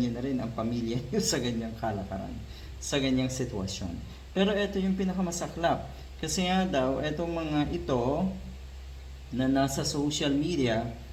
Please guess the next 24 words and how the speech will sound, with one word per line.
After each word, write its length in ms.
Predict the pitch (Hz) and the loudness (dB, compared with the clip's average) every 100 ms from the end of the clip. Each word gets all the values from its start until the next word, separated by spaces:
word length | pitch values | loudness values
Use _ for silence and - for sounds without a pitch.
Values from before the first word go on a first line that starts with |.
| - - - - - - | -12 -14 -14 -16 -16 0
ah, 320 | 139 135 131 - | 6 6 6 2
karamihan 400 | 160 160 165 165 | 0 2 2 2
daw 160 | 156 147 | 0 0
sa 80 | 135 | 0
kanila 400 | 151 135 139 131 | 2 4 6 6
ay 80 | |
monetized. 960 | 135 120 107 107 127 123 101 - - - - - - - - - | 4 2 -2 0 0 0 -2 -4 -8 -12 -14 -14 -14 -14 -16 -10
Ah, 240 | 131 117 98 98 104 - - - - - | -4 -2 -2 -4 -6 -12 -14 -16 -16 -4
eh, 80 | 143 | 0
lumabas 400 | 151 156 165 - | 0 0 -2 -2
din 160 | 170 | -2
pala 240 | 147 160 151 | 0 2 0
ang 80 | 151 | 0
katotohanan 800 | - 143 160 190 160 127 123 123 - - - | -4 -4 2 4 4 2 2 -2 -10 -10 -4
na 80 | 160 | -2
pinagkakakitaan 1200 | - 165 147 175 175 180 185 151 131 120 120 117 | -2 -2 0 0 0 -2 0 2 2 2 0 0
ninyo 560 | 131 147 165 175 139 147 - - - - - - - - | 0 2 2 2 0 -2 -8 -12 -14 -14 -14 -16 -12 -4
yung 160 | 151 156 | -2 2
mga 160 | 151 139 | 4 4
ginagawa 480 | 135 127 123 120 120 | 4 2 2 0 0
nyo 160 | 120 | -2
sa 160 | 117 - | -4 -4
social 480 | - 160 156 139 113 | -2 -2 -2 -2 0
media. 400 | 113 98 95 | -2 -2 -4